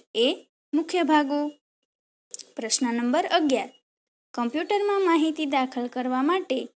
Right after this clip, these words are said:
કયા ભાગનો ઉપયોગ કરાય છે? જેનો જવાબ આવશે એ, કીબોર્ડ.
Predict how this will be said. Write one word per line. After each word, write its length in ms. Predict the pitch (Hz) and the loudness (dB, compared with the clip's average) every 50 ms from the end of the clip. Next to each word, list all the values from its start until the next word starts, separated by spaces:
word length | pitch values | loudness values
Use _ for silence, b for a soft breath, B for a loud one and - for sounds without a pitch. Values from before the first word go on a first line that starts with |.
| _ _ _ _ _ _ - | _ _ _ _ _ _ 0
કયા 180 | 330 370 370 359 | 4 4 4 4
ભાગનો 360 | 330 330 339 302 320 330 320 302 302 | 4 2 0 0 0 0 2 2 2
ઉપયોગ 320 | 285 294 294 294 285 285 | 0 0 -2 -2 -2 -2
કરાય 340 | - 294 269 262 277 262 262 | -2 -2 0 0 0 0 0
છે? 260 | 262 - - 262 247 247 247 247 247 - _ _ _ _ _ _ _ _ - | 0 0 0 0 -2 -4 -4 -6 -8 -12 _ _ _ _ _ _ _ _ -2
જેનો 240 | - 240 220 208 214 | -2 -2 -2 -4 -4
જવાબ 420 | 214 - 208 233 220 233 226 214 208 | -4 -4 -4 -2 -2 -2 -2 -2 -2
આવશે 360 | 208 202 214 - - - 294 392 - - _ _ - | -4 -4 -2 0 0 0 0 -2 -4 -10 _ _ -4
એ, 140 | 220 226 262 349 370 - _ _ _ _ _ - | -2 0 0 -2 -4 -8 _ _ _ _ _ -2
કીબોર્ડ. 440 | 311 320 294 277 302 302 302 277 | -2 0 0 2 2 2 0 0